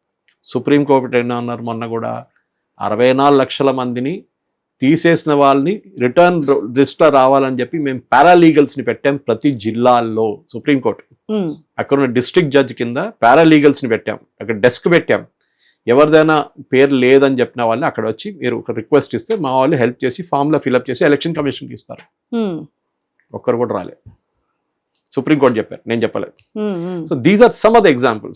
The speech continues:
Speaker 1: మీకు. ఎందుకంటే, see, డ్రామా చేయడం చాలా ఈజీ, మీరు ఫ్యాక్ట్స్ మీద మాట్లాడడం చాలా డిఫికల్ట్.
Speaker 2: మ్మ్.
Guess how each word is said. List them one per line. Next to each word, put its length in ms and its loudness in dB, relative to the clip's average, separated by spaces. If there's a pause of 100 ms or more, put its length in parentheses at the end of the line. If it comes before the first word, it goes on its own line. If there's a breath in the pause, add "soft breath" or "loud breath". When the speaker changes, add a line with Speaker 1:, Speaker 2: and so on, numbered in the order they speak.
Speaker 1:
మీకు. 220 -12 (120)
ఎందుకంటే, 440 -2 (540)
see, 120 -4
డ్రామా 360 2
చేయడం 380 2
చాలా 180 -4
ఈజీ, 260 -8 (540)
మీరు 120 -10
ఫ్యాక్ట్స్ 380 -2
మీద 100 0
మాట్లాడడం 680 -6
చాలా 180 -4
డిఫికల్ట్. 640 -14
Speaker 2:
మ్మ్. 300 -8